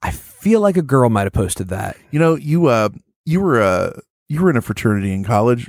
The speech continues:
Speaker 2: You can identify with that one real well, right?
Speaker 1: What does that mean? I feel like that was a shot. I don't even understand it, but I'm gonna move on from it.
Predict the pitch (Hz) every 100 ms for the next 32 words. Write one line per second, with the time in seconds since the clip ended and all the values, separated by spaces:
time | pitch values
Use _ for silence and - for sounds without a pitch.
0 | - 143 - 180 165 175 131 95 101 101
1 | 90 90 107 131 110 67 98 127 - -
2 | _ _ _ 202 294 311 143 98 92 101
3 | 95 _ _ 139 - - - 233 220 -
4 | 202 139 139 151 143 170 175 170 165 -
5 | 135 120 113 113 123 - 117 123 117 113
6 | 101 104 104 98 101